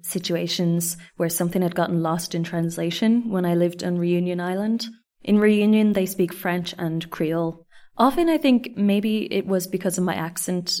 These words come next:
especially with older natives, who would find it quite difficult to understand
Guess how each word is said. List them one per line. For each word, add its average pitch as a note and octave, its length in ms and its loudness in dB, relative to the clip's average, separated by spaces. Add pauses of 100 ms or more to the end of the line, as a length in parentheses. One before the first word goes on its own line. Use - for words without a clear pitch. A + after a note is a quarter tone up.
(180)
especially G#3 440 0
with G#3 200 0
older F3+ 340 0
natives, G#3+ 560 -2 (380)
who F#3+ 120 4
would F3+ 120 0
find F3+ 240 -2
it F3+ 140 -6
quite - 220 -2
difficult E3+ 480 -6
to - 100 -8
understand E3+ 800 -2